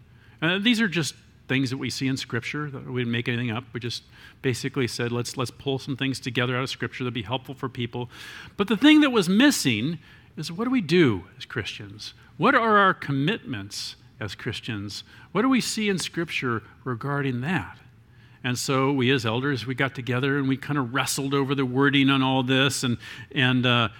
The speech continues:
if you go to the next slide here, this is what we came up with Christian commitments.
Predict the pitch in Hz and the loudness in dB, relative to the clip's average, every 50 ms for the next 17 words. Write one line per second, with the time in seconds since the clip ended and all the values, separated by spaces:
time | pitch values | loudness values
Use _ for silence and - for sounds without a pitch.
0 | - - - 151 143 151 160 151 139 131 127 131 139 139 - - - - - - | -18 -8 -6 -2 0 2 2 2 2 4 4 4 4 2 2 -2 -6 -6 -6 -2
1 | - 156 175 202 208 180 113 104 107 95 104 127 - - - - - - 123 165 | 0 2 4 4 4 2 0 -2 -4 -2 -2 -4 -4 -6 -12 -16 -6 2 4 4
2 | 202 - - 147 127 113 123 127 120 139 123 - 139 123 120 127 123 - 139 - | 4 4 2 0 0 0 -2 0 0 -2 0 2 2 2 4 2 0 -2 -6 -2
3 | - 147 139 - - 156 151 147 151 175 247 254 - 98 92 - - - - | -2 -2 -2 -2 -2 -4 -4 -2 -2 -2 -2 -2 -4 -8 -12 -12 -12 -14 -14